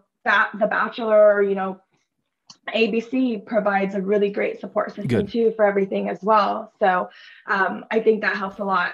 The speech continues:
Speaker 1: too with being able to, like, you know, link up with, you know, the, the,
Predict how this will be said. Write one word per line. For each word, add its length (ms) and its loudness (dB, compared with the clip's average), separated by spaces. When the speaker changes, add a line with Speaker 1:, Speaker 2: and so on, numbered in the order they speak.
Speaker 1:
too 200 2
with 140 -4
being 160 -2
able 200 -4
to, 100 -10
like, 200 -6
you 80 -2
know, 200 -2
link 200 -4
up 180 -6
with, 160 -4
you 100 -2
know, 280 -2
the, 180 -10
the, 320 -8